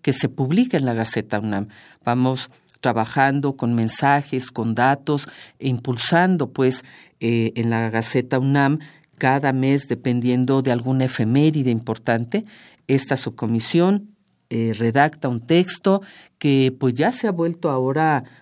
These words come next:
pues, muy, digamos, tradicional dentro de la Gaceta unam, ¿no? Tenemos ya más de dos años publicando mensajes, pero también la subcomisión revisa, solicita, en el marco de toda la comisión especial,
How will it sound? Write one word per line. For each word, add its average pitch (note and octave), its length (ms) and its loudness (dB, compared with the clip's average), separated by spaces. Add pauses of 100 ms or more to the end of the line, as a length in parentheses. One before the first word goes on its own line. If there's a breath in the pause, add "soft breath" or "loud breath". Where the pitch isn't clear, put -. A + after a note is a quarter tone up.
(120 loud breath)
pues, B2 220 -2
muy, C3+ 600 2
digamos, B2 540 -2
tradicional B2 920 0 (280 loud breath)
dentro C#3+ 680 2
de B2+ 180 -2
la C#3+ 140 4
Gaceta B2 440 -2
unam, G2 360 -4
¿no? C3 160 0
Tenemos C3 500 0
ya C3 320 2
más C#3 240 0
de C3+ 100 0
dos A#2 280 -4
años D#3 300 0
publicando A2+ 600 -4
mensajes, D3 580 0 (360 loud breath)
pero F#3+ 240 4
también G#3+ 340 4
la D4+ 80 4
subcomisión D3 880 0 (320 loud breath)
revisa, D3+ 720 2 (160)
solicita, C#3 840 0 (160)
en G#2+ 160 -2
el G#2+ 80 0
marco C#3 360 0
de C#3 120 -2
toda C#3+ 240 -2
la D3 120 -4
comisión C3 460 -2
especial, C#3+ 580 0